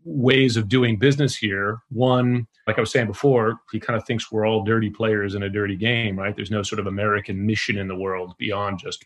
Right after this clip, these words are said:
power plays. So that's kind of a consistent thing. There's also very much a self-interest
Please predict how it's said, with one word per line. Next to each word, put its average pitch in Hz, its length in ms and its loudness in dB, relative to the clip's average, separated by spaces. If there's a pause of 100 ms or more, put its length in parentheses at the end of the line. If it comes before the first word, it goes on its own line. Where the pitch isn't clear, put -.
power 113 540 0
plays. 90 580 -6
So - 140 -2
that's 135 200 4
kind 120 200 0
of 104 60 0
a 107 40 0
consistent 104 640 -4
thing. 95 420 -8 (680)
There's 113 180 2
also 120 400 4 (160)
very 180 340 2
much 147 280 4
a 131 60 0
self-interest 117 920 0